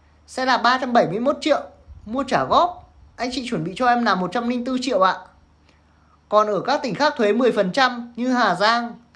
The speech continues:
thanh toán trả thẳng sẽ là ba trăm sáu mươi bảy triệu.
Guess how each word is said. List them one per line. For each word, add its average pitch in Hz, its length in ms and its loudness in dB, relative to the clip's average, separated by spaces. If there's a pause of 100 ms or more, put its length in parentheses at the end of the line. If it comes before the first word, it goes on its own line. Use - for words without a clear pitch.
(280)
thanh 254 200 -8
toán 208 160 2
trả 262 140 0
thẳng 170 340 -2 (160)
sẽ 254 180 -6
là 202 200 2
ba 214 220 2
trăm 240 140 -6
sáu 214 120 2
mươi 247 160 -4
bảy 180 200 2
triệu. 208 260 0